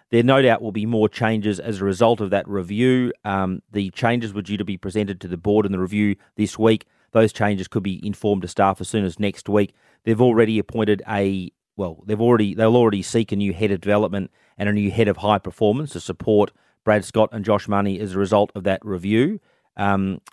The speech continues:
I also know that the board are reviewing themselves again, I've been told by sources, because Andrew Thorburn, who was the C E O that was brought in for the best part of thirty-six hours, I think conducted that board review, and in light of the fact that's been a little bit tainted, that whole process,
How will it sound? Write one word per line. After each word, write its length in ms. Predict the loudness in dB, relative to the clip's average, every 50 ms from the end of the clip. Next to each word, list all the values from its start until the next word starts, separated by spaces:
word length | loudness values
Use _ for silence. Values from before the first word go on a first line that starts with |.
| _ 0
I 100 | 2 4
also 320 | 6 4 4 4 2 2
know 140 | 2 2 0
that 160 | -2 -4 -6
the 80 | -8 -8
board 420 | -2 0 2 4 6 4 4 2 0
are 100 | -2 -2
reviewing 560 | 0 0 0 2 2 2 2 2 0 -2 -2
themselves 600 | -4 -6 -6 0 2 4 4 4 4 0 -4 -8 -10
again, 480 | -10 -8 -6 -4 -4 -4 -4 -6 -8 -10
I've 160 | -10 -12 _ _ _ -10
been 160 | -10 -6 -2
told 200 | 0 2 2 4
by 140 | 4 2 2
sources, 480 | 2 0 -2 0 0 -2 -4 -4 -6 _ _ _ _ _ _ _
because 220 | -6 -4 -4 -4
Andrew 320 | -2 -2 -2 0 0 0 -2
Thorburn, 480 | 0 0 0 2 2 2 0 0 0
who 60 | -2 -4
was 100 | -4 -6
the 60 | -6
C 240 | -2 0 2 2 4
E 40 |
O 40 | 2
that 80 | 2 0
was 80 | -4
brought 220 | -4 -2 0 2 2
in 100 | 0 -2
for 80 | -4
the 80 | -4 -2
best 180 | -2 -2 0 0
part 180 | 0 0 0
of 60 | 0
thirty-six 400 | 0 0 0 0 -2 -8 -6 -2
hours, 320 | 0 2 2 2 0 -2 -6 _ _ _ _ _ _
I 80 | -6 -4
think 180 | -4 -4 -4
conducted 360 | -2 0 0 0 0 0 -2 -8
that 160 | -8 -8 -6
board 200 | -4 -4 -4 -4
review, 380 | -6 -6 -6 -4 -4 -4 -6
and 80 | -6 -4
in 60 | 0
light 160 | 2 2 2
of 60 | 2 0
the 60 | -2
fact 200 | -4 -4 -4 -4
that's 140 | -6 -8 -8
been 160 | -6 -6 -6
a 40 | -6
little 160 | -6 -6 -8
bit 120 | -8 -10
tainted, 340 | -8 -4 -4 -4 -2 -4 -6
that 120 | -6 -6
whole 160 | -4 -2 -4 -2
process, 520 | -2 -2 -2 0 0 0 0 0 -2